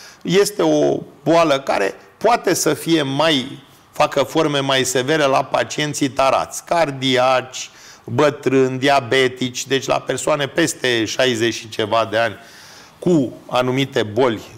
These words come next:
uh, care să-i le scadă imunitatea, dar, <clears throat> în rest, nu, uh, avem alte probleme de la febra butonoasă.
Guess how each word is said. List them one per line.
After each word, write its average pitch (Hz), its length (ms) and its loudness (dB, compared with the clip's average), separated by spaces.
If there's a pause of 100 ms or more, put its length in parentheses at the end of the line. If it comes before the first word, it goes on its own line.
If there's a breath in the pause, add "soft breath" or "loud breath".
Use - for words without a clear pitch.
uh, 110 260 0
care 113 380 0
să-i 104 380 -2
le 110 120 2
scadă 135 340 -2
imunitatea, 98 760 -2 (440 loud breath)
dar, 190 440 2 (140)
<clears throat> 135 220 -4
în 156 220 2
rest, 202 380 2 (260)
nu, 208 500 -2 (580)
uh, 151 420 2 (160)
avem 160 400 0
alte 147 360 0
probleme 139 480 -2
de 135 140 0
la 135 360 2
febra 131 340 0
butonoasă. 110 680 -2